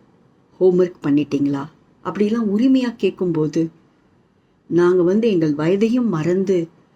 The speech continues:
ஒரு பத்து வயது சிறுமி போல, பதினைந்து வயது சிறுமி போல, "இதோ பண்ணிடுறோயா, இதை பண்ணிடுறோயா, இதோ முடிச்சிட்டோயா" அப்படின்னு சொல்லும்போது, அது ஒரு தனி சந்தோஷத்தை கொடுத்தது. ஏ எல் பி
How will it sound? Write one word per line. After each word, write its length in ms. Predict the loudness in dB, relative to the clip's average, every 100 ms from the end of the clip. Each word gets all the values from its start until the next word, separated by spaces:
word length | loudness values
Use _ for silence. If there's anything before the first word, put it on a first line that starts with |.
| _ _ -8
ஒரு 240 | -2 -2
பத்து 340 | -2 -4 -4 2
வயது 260 | 2 2
சிறுமி 320 | -2 0 0 0
போல, 320 | 0 0 0
பதினைந்து 440 | -2 2 2 2
வயது 220 | 2 0
சிறுமி 380 | -2 0 2 2
போல, 420 | 0 -2 -2 -4 -6 -12 _ _ _ _ _ _ _ -4
"இதோ 140 | 0
பண்ணிடுறோயா, 760 | 2 2 2 2 2 0 -2 -6 -14 _ -6
இதை 240 | -4 0
பண்ணிடுறோயா, 500 | 2 2 2 0 -2
இதோ 140 | 0
முடிச்சிட்டோயா" 640 | 0 0 -2 -2 0 0 -2
அப்படின்னு 340 | -6 -2 0 0
சொல்லும்போது, 800 | 0 0 2 0 0 0 -2 -4 _ _ _ _ _ _
அது 160 | -2 0
ஒரு 120 | 0
தனி 260 | 0 -2 -2
சந்தோஷத்தை 580 | 0 0 0 -2 -8 -8
கொடுத்தது. 480 | -8 -8 -10 -12 -18 _ _ _ _ _ _ _ _ _ _ _ _ _ _ _ _ _ _ _ _ _ _ _ _ _ _ _ _ _ _ _ _ _ _ _ _ _ _ _ _ _ _ -2
ஏ 380 | 2 4 4
எல் 60 | 4
பி 400 | 2 0 0 -4